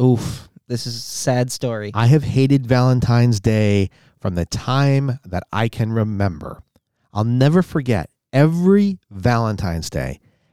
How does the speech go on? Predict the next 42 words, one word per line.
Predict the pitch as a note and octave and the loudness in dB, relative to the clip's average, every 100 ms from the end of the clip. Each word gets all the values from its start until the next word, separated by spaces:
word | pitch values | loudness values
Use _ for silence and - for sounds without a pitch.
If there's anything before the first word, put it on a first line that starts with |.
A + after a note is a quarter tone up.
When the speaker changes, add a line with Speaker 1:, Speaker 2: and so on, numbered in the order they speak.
| _ | _
Speaker 2:
having | A#2+ A#2+ A2+ G#2+ | 0 2 2 0
some | - - C3+ F3+ | -4 2 4 4
kind | G#3 - E3+ E3 | 2 0 0 0
of | D#3 | 0
problem | D3 B2+ A#2+ E2 D2+ D#2+ _ _ - | 0 2 2 0 -4 -8 _ _ -4
Speaker 1:
Oh, | |
Speaker 2:
with | A#2+ | 0
it, | G#2 | 2
Speaker 1:
jeez. | B2 | 2
Speaker 2:
whatever | A#2+ C3 E3 G3+ | 4 4 4 4
girlfriend | D3+ D3+ C#3+ B2+ A#2+ A2 G2 | 4 4 4 2 0 0 0
I | F#2+ | -2
had | E2+ G2+ F2 | -2 -2 -2
at | E2+ | -6
the | |
time. | - - C#2 - - - - - - | -6 -10 -10 -12 -14 -16 -18 -18 -20
<sighs> | - - - - _ | -20 -20 -20 -20 _
Being | - F3 G#3 | 2 4 6
in | G#3+ | 6
high | C#3+ D3 C#3 | 6 4 4
school, | - C#3 C3+ C3 C3+ B2 _ _ _ | 2 2 4 6 4 0 _ _ _
and | A2+ A2 G#2 G#2 _ - | 0 2 0 -4 _ 0
no | A#2 | 2
matter | A#2 G#2 | 4 4
what | G#2+ C#3 | 4 2
it | B3+ | 2
was, | F3+ F3 C#3 A2+ A2 - - | 2 4 6 4 2 0 -8
there | G2+ | -4
was | F#2+ - - | -4 -4 0
always | B2 C3+ D3 C#3+ C3+ | 2 4 4 4 2
a | C3 | -2
problem. | - - G#2 E2+ D#2 C#2 - _ _ _ _ _ _ | -4 -2 -2 -2 -8 -12 -18 _ _ _ _ _ _
Speaker 1:
That's | D3 C3+ - | 0 0 0
very | C3 C3+ | 2 4
Speaker 2:
You | C#3+ - | 4 2
know | A#2 | 2
what | |
Speaker 1:
sad. | A2 | 2
Speaker 2:
I'm | E3+ | 0
saying? | C#3+ F3 E3+ E3+ D#3 | -2 0 0 -2 -4
It's | G2 - | -8 -10
just | - | -14